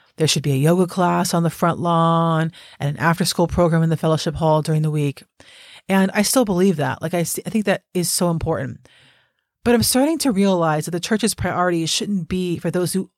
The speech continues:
already have the means to access resources or rooms or spaces for themselves. The church's priority should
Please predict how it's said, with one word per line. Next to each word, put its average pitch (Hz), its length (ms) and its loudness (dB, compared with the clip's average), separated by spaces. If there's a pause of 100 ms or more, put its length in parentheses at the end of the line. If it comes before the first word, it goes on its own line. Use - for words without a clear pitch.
(120)
already 262 420 2
have 262 320 2
the 277 80 4
means 151 520 -2 (380)
to - 100 -2
access 185 460 0
resources 165 720 0
or 170 200 -4
rooms 160 540 0 (260)
or 180 100 0
spaces 156 460 0
for 160 140 -4
themselves. 131 720 -4 (680)
The 214 80 -6
church's 330 480 0
priority 175 760 0
should 202 220 -4